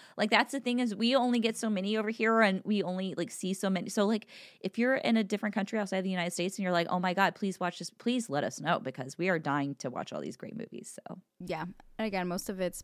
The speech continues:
Speaker 2: for me has been foreign T V shows, which I love, but I definitely want more films in my
Speaker 1: Yeah.
Speaker 2: life.
Speaker 1: Yeah. We've had a lot of people basically asking about, like, kind of, like, some of our horror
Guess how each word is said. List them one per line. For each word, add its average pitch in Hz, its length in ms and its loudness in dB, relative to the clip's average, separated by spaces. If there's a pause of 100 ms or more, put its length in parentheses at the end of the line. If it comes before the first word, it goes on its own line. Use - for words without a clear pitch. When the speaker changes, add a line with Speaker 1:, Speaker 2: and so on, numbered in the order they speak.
Speaker 2:
for 196 160 -4
me 175 160 -4
has 170 160 -4
been 170 240 -4
foreign 170 320 -6
T - 160 -10
V 165 140 -6
shows, 170 280 -6
which 175 120 -8
I 156 80 -4
love, 170 400 2
but 160 140 -4
I - 20 -8
definitely 175 320 -8
want - 100 -8
more - 160 -10
films 170 380 -10
in 175 60 -10
my 175 80 -6
Speaker 1:
Yeah. - 120 -4
Speaker 2:
life. 170 180 -10 (520)
Speaker 1:
Yeah. - 80 -20 (340)
We've 294 80 -2
had 359 140 8
a 359 40 2
lot 311 120 6
of - 80 0
people 285 200 0
basically 247 360 2
asking 220 340 8
about, 214 160 4
like, 214 140 2
kind 214 120 2
of, 214 60 2
like, 208 140 2
some 214 120 0
of 202 80 0
our 190 120 2
horror 185 280 4